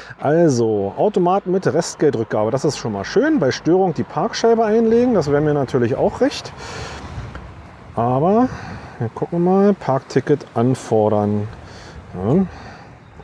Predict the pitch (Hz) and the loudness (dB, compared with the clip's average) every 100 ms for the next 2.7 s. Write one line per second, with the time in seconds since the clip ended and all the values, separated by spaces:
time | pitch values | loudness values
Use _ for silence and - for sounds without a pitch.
0 | - - - 98 107 - 143 120 - 107 | -20 -20 -14 -10 -10 -4 0 0 0 -2
1 | 110 180 214 170 143 135 156 214 226 - | 2 2 2 0 0 0 2 2 0 -2
2 | 120 113 113 - 104 131 254 | 0 2 0 -2 -2 0 0